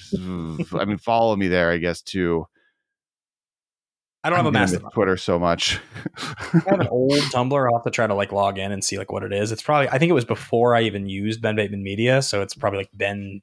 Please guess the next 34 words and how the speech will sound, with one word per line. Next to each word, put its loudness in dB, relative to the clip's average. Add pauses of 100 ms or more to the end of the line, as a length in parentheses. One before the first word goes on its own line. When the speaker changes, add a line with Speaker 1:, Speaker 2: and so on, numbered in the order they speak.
Speaker 2:
dot 2
Bateman -4
or 2
something. 0
I 4
have 2
Speaker 1:
The, 4
Speaker 2:
no 0
Speaker 1:
the, 2
Speaker 2:
clue. 0
Speaker 1:
the, 2
the 0
Kess -2
Wiley 2
one -2
uses -8
my -2
Webisodes -2
Network -4
email, -4
so 0
I 4
can't -4
sign 0
into -4
it -4
anymore -4
'cause -10
that -2
website -2
does -12
not 0
<laughs> -
exist. 0